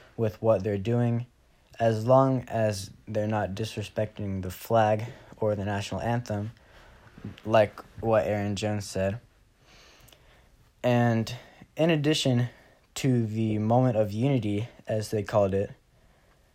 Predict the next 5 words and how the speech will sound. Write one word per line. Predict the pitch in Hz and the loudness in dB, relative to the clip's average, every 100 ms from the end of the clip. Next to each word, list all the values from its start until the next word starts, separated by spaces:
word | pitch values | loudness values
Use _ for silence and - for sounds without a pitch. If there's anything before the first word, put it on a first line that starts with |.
| _ | _
a | - | 2
lot | 120 147 | 10 10
of | 147 - | 10 2
players | 127 123 117 123 - - _ _ _ _ _ _ | 2 4 4 0 -4 -18 _ _ _ _ _ _
have | - 120 113 107 95 | 6 8 8 6 -2